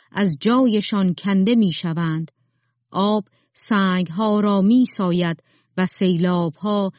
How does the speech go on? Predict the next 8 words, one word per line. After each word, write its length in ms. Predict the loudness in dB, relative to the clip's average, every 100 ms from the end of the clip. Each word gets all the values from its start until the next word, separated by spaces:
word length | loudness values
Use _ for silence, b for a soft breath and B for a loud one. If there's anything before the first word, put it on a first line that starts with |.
| b b
خاک 480 | -6 0 0 0 -2
زمین 420 | 0 0 2 2
را 320 | 2 0 0
می‌شوید. 840 | 0 0 0 -4 -4 -4 -4 -8 _ _ _ _ _ _ _ _ _ _ _
به 120 | -4
همین 340 | 0 2 4 4
ترتیب 640 | 2 -2 -2 -2 -2 -2 b b b -4
تمام 480 | 0 4 4 4